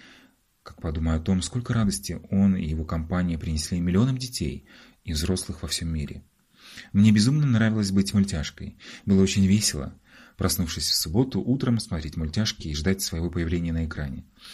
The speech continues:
Перед нами будто оживала сказка.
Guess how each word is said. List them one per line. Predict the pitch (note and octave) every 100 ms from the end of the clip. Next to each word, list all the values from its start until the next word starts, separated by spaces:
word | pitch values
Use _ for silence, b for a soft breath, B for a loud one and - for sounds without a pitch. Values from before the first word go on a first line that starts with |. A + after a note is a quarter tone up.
| B -
Перед | G2
нами | F#2+ C#3 C#3 - B B B
будто | F2 F2+ G#2 - G2+ F#2 D#2+ - _ _ _ _ _ _ _ _ _
оживала | A#2 F2+ F2+ F2 E2+
сказка. | - D#2+ - - -